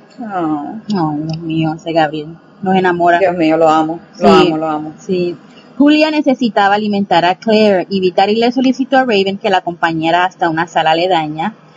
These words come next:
Speaker 2: pero que después regresara y que necesitaba hablar con ella.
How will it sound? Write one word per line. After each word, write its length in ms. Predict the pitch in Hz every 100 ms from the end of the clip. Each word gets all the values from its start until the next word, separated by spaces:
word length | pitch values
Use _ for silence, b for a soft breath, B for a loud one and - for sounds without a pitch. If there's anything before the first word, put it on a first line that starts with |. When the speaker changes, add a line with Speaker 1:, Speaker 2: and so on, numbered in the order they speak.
| B B
Speaker 2:
pero 260 | 208 196 190
que 140 | 196
después 440 | 185 190 - 302 294
regresara 680 | 214 180 180 - 180 170 156
y 60 | 147
que 140 | 185
necesitaba 540 | 165 160 175 160 156
hablar 220 | 170 160 156
con 200 | 165 160
ella. 360 | 151 147 143